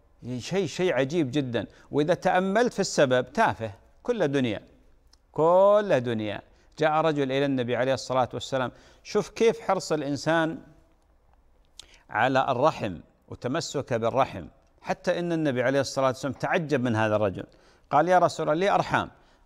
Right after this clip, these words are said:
أصلهم ويقطعونني، أحسن إليهم ويسيئون إلي، أحلم عنهم ويجهلون علي."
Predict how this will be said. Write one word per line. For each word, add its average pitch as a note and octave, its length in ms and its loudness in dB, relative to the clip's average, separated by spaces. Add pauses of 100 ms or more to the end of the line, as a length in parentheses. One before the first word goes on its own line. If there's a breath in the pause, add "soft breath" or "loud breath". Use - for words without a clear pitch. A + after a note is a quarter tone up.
أصلهم G3 680 2 (760)
ويقطعونني، B2 720 0 (400)
أحسن F3 360 -4
إليهم F#3 560 2 (800)
ويسيئون A2+ 640 0
إلي، D#3+ 500 4 (440)
أحلم F#3+ 420 0
عنهم G3 520 2 (300)
ويجهلون D#3 580 2
علي." B2+ 340 2